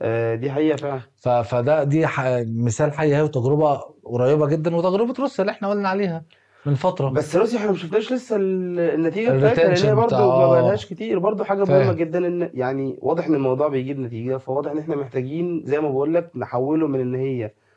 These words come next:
Speaker 1: مقاطعة علشان حدث، وإن هو يبقى بداية لأسلوب حياة جديد.
Speaker 2: لا، وبعدين ال-، يعني، طب إن بي-، يعني المصنع ال-، بتاع كيا وهيونداي اللي في الصين ده مية في المية قلل العمالة.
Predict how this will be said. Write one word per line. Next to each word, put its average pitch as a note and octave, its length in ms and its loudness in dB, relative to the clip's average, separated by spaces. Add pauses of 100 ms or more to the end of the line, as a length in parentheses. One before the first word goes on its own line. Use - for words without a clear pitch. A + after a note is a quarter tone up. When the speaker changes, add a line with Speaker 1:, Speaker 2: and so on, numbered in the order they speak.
(340)
Speaker 1:
مقاطعة C3+ 420 0
علشان C3 560 0
حدث، D#3 460 -4 (200)
وإن B2 200 -6
هو D#3+ 160 0
يبقى E3 380 0
بداية F3+ 580 4
لأسلوب C3+ 460 -4
حياة C#3 220 -4
جديد. A#2 300 -10 (120)
Speaker 2:
لا، - 100 -2
وبعدين D#3 440 0
ال-، A2+ 600 0 (100)
يعني، G2+ 340 -8 (680)
طب A#2+ 120 -2
إن B2 340 -2
بي-، A#2+ 140 -2
يعني A2 380 -6
المصنع C3 540 -2
ال-، A#2 440 0
بتاع G2 440 -4
كيا D3 160 2
وهيونداي A#2+ 300 0
اللي B2 100 0
في G2+ 60 -8
الصين A2 300 -4
ده F#2 200 -8 (100)
مية B2 160 -2
في C3 80 -4
المية C#3 260 0
قلل C3+ 120 2
العمالة. G#2+ 480 0